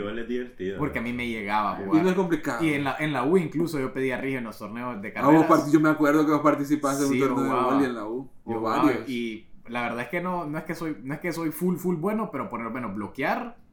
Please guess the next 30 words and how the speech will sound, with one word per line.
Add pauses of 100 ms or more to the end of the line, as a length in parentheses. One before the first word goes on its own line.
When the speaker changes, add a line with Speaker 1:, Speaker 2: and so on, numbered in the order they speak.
(400)
Speaker 2:
podía,
man.
Speaker 1:
Sí, (200)
Speaker 2:
Bloquear
Speaker 1:
doble (120)
Speaker 2:
podía,
yo
Speaker 1:
ataque.
Speaker 2:
te
re-, (140)
te
recibía
y,
y
voleaba
así,
pero
tranqui,
pero
lo,
lo
que
yo
te
podía
hacer
bien
era
bloquear
porque...